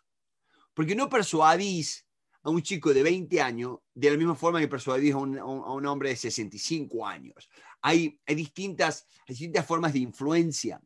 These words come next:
hay distintas formas de, de comunicación y reglas, como ser a la persona de, de, de sesenta, de sesenta años durante la negociación, probablemente, si él es un ingeniero,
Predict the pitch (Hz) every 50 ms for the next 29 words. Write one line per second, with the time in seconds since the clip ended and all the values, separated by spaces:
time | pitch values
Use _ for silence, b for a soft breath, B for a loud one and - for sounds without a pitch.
0 | _ _ _ 120 127 131 123 - 165 151 160 156 - - 151 156 151 151 143 139
1 | 127 b b b b _ - 113 147 135 131 - - 110 135 131 131 - 135 135
2 | 131 127 123 120 92 - 127 113 110 113 - - 170 165 147 127 117 113 135 151
3 | 160 151 127 113 80 - - b b b b _ - 143 143 143 127 - 165 156
4 | 151 147 - - _ _ _ _ _ _ - 135 120 - 143 131 170 175 180 170
5 | 165 160 151 143 - - - - 131 147 143 143 139 135 - - 92 123 139 131
6 | 131 - 151 143 - 175 170 170 147 170 165 165 165 165 156 113 139 139 147 143
7 | 120 156 143 - 170 170 165 135 170 156 147 139 139 139 143 135 b b b b
8 | b _ - 127 139 151 160 170 190 170 - 165 156 147 143 139 143 139 - -
9 | 147 139 143 143 - 139 135 139 143 147 _ _ _ _ _ _ _ _ _ -
10 | 151 170 190 202 208 202 202 202 196 170 - 185 165 156 147 _ _ _ _ -
11 | - _ _ _ _ _ _ _ - - - 180 202 202 185 180 175 165 156 -
12 | - 165 165 170 175 165 156 147 151 156 147